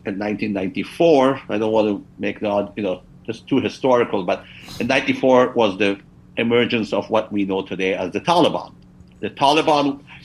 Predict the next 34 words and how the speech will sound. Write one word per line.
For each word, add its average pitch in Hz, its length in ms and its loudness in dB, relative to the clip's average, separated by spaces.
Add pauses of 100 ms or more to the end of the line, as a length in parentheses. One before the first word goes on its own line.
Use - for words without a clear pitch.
came 156 420 0
out 135 420 -4 (360)
through 190 300 0
the 170 120 4
ranks 127 560 -2 (220)
of 143 340 2
the 139 60 4
Mujahideen, 104 760 -2 (500)
uh, 104 380 0
with 143 220 2 (260)
direct 139 420 2
support 123 420 0
of - 100 -6
the 110 80 -4
Pakistani 101 580 -4
government, 87 520 -6 (480)
uh, 98 560 2
and, 113 260 0
and 113 140 0
some 127 180 2
other 113 220 2
support 113 400 0
from 98 180 -4
other 107 220 0
regional 95 380 -2
countries, 110 380 -2
but 104 160 -4
mainly, 120 680 4 (280)
uh, 92 340 -8 (300)
from 107 200 -4
Pakistan. - 680 -6 (380)
Uh, 95 300 2
they 113 140 4
were, 107 320 4